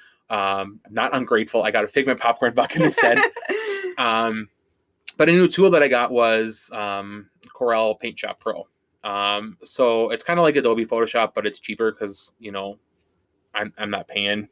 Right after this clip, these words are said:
Speaker 1: <laughs> for Adobe Photoshop 'cause
Speaker 2: Yeah.
Speaker 1: it's hella expensive. Um, but it allowed us to change the way that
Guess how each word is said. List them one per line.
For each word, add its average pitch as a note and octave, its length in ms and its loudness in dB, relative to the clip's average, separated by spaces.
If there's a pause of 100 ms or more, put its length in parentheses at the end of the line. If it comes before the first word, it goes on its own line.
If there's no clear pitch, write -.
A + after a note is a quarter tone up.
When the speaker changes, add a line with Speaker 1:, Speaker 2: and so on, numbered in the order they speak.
(300)
Speaker 1:
<laughs> - 160 -20 (600)
for A#2+ 180 4
Adobe A2 320 4
Photoshop A2 420 2
'cause A2+ 40 -6
Speaker 2:
Yeah. F#3 340 2
Speaker 1:
it's - 320 -12
hella A2+ 220 0
expensive. A2+ 560 -6 (720)
Um, A2 440 4 (140)
but C3+ 260 4 (240)
it C#3 120 4
allowed C3+ 480 6 (440)
us A#2+ 280 -4
to A2 560 -4 (720)
change C3 420 -2
the C3+ 100 -4
way G#2+ 200 0
that G2 280 -2